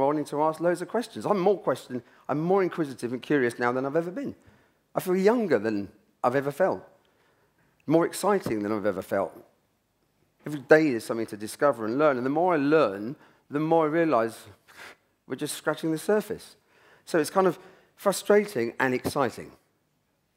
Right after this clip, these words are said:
Um, and that, really, those questions, that,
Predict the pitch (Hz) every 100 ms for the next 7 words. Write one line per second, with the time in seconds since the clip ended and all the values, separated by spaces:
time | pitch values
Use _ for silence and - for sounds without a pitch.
0 | _ _ _ _ - 110 120 117 117 -
1 | _ _ _ _ _ _ _ _ _ _
2 | - 139 143 196 185 - - _ _ _
3 | 127 175 180 131 107 131 165 - - 175
4 | - 120 104 107 104 - 120 117